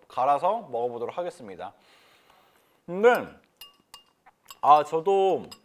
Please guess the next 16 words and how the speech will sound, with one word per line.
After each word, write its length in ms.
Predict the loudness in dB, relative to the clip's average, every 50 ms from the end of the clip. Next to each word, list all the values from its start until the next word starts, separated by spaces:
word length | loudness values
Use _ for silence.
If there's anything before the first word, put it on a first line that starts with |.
| _ _ _ _ _ _ -20 -20 _
보통은 440 | -8 -8 -2 2 2 4 4 4 2
하나로 360 | 0 -2 -2 -2 2 2 2
이렇게 140 | 2 2 0
몰아드리는 600 | -2 0 2 2 4 4 4 4 2 0 -2 -4
편인데 720 | -6 -6 -6 -6 -4 0 0 2 2 0 -2 -8 -16 _ _ -12 -8
오늘은 380 | -4 0 0 0 0 0 -2
우유를 260 | -2 -2 0 0 0
점할 220 | 0 -2 -4 -6 -6
수가 160 | -8 -8 -10
없습니다. 500 | -10 -10 -12 -16 -18 -16 -14 -14 -16 -16 -18 _ _ _ _ _ _ _ _ _ _ -20 -20 _ -20 _ _ _ _ _ _ _ _
추억으로 480 | -8 2 4 4 4 6 4 2 2
갈 160 | 2 0 -2 -2
것이냐? 600 | -4 -6 -6 -6 -8 -8 -6 -6 -6 -8 -12 _ _ 2
아, 400 | 4 4 4 2 -2 -8 -18 _ _ _ _ _ _
수박도 320 | -6 -2 -2 -2 -2 -4 -6
추억이네. 560 | -6 -4 -4 -4 -4 -8 -10 -12 -14 -18